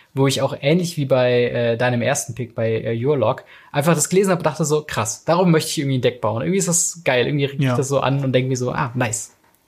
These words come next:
Speaker 2: Ja, vor allem, wenn man sich überlegt, dass man ihn ja praktisch auch in seinem eigenen Zug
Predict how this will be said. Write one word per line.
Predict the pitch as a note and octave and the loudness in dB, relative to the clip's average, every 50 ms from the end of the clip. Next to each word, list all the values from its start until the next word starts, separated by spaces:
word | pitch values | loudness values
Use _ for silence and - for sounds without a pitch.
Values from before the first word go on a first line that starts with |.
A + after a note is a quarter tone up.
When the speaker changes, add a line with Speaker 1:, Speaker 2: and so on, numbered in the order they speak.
| _ _ _ _ _ _ _ _ _ _ - | _ _ _ _ _ _ _ _ _ _ -2
Speaker 2:
Ja, | C3+ C3 | -2 2
vor | - C#3 C3 | 2 2 2
allem, | C3 C#3 | 4 4
wenn | C#3 | 2
man | C3+ C3 B2+ B2+ | 2 2 0 0
sich | C3+ C#3 - | -4 -4 -2
überlegt, | - C#3 B2 B2 B2+ C3 B2+ - | 2 2 4 4 4 2 2 0
dass | B2+ A#2 - | 0 0 0
man | C3+ B2 - | -2 -2 0
ihn | C3 C3 | 0 2
ja | C3 B2+ A#2+ | 2 0 0
praktisch | A#2+ - - A#2+ - - A2+ - - - | -2 -4 -6 -6 -4 -4 -4 -4 -2 0
auch | B2+ A#2+ A#2+ - | 0 0 0 0
in | B2 B2 | 0 0
seinem | B2+ A#2+ A#2+ - | 2 2 2 2
eigenen | - B2+ B2+ C#3 C#3 C3+ | 2 2 2 2 0 -2
Zug | C3+ - - C3 A#2+ A#2+ - | -2 -2 -2 -2 -2 -4 -8